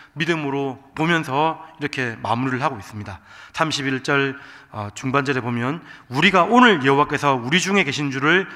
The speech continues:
아노니, 이는 너희가 이 죄를 여호와께 범하지 아니하였음이라." 오늘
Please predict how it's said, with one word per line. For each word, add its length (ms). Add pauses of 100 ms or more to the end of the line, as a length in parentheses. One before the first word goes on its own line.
(160)
아노니, 480 (880)
이는 280
너희가 540
이 120
죄를 340
여호와께 300
범하지 580 (260)
아니하였음이라." 1040 (2500)
오늘 320